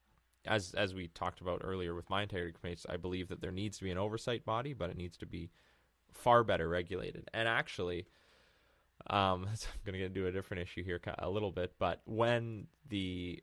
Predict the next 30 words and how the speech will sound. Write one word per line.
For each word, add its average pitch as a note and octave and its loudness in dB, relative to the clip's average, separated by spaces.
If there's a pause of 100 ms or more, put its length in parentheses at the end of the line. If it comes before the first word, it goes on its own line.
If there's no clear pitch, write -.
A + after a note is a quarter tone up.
first - -4 (200)
things G#2 -4
about G2 0
the F2+ -4
tweets - -6
and F#2 -4
Andy F2 -4
Petrowski - -4
came F#2 -2
up, A2 2
I G2+ 8
actually G#2 2
asked F2+ -2
at - -6 (100)
my G2+ 2
city F#2 -2
council - -6
for F#2 0
a F2+ 0
review F#2 -2
of E2+ -2
our F#2 2
code F2 -2
of - -12
conduct. - -6 (520)
Um, E2+ -2 (100)
so F2+ 0 (200)
that's G2+ 4
something F#2+ -2
that F2+ -4